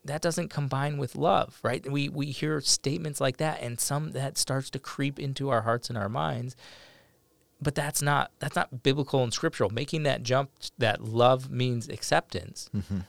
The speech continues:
Speaker 1: right? That sounds good and it sounds nice, but that is a, that is a bad hermeneutic,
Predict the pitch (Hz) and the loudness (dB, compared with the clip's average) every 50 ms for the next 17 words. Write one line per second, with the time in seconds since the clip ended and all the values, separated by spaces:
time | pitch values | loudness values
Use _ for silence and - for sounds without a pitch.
0 | - 123 127 147 139 - - - - 139 143 175 208 208 165 135 - 110 101 104 | -4 0 4 4 4 4 4 2 2 4 4 4 4 2 0 2 2 2 2 2
1 | 113 123 117 120 123 - - - - 143 165 185 165 139 117 104 104 107 113 - | -2 -4 -4 -6 -6 -4 -4 -4 -4 -2 -2 -4 -4 -4 -6 -6 -6 -6 -6 -8
2 | - _ - 139 - - 147 151 156 160 139 123 117 104 104 - _ _ _ - | -10 _ -10 -8 -2 -2 0 0 0 -2 -2 -2 -2 -4 -4 -8 _ _ _ -14
3 | 147 139 143 151 147 131 120 107 104 107 - _ _ _ - - 127 135 131 127 | -8 -6 -4 -4 -2 0 0 -2 -2 -6 -12 _ _ _ -10 -6 -4 -4 -2 -2
4 | 131 139 117 - - 131 127 120 117 123 143 143 123 - - - - | -4 -4 -6 -4 -4 -2 -2 -2 -2 -2 -2 -4 -4 -6 -8 -12 -16